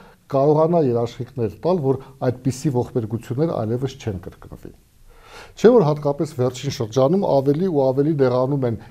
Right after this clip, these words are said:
պետական տեղեկատվության խողովակները, իրենց տեղը զիջելով պաշտոնյաների սկսած վարչապետից մանիպուլյատիվ մեկնաբանություններին։ Եվ բացառված չէ, որ այս ողբերգության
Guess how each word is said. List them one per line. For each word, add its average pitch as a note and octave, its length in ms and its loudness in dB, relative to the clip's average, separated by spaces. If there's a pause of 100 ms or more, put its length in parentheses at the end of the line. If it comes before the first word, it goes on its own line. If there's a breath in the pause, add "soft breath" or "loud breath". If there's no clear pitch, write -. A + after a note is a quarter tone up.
(120 loud breath)
պետական B2 540 -2
տեղեկատվության A#2+ 760 -4
խողովակները, A2 800 0
իրենց C#3+ 320 -2
տեղը E3 280 0
զիջելով C3+ 540 -4
պաշտոնյաների B2+ 760 0 (380 loud breath)
սկսած D#3+ 520 0
վարչապետից C3+ 760 0
մանիպուլյատիվ G#2+ 840 -4
մեկնաբանություններին։ F2+ 1120 -8 (680 loud breath)
Եվ A2+ 220 -4
բացառված A2+ 600 -2
չէ, G3+ 200 2 (260 loud breath)
որ C3+ 320 0
այս F3 260 2
ողբերգության D3 760 2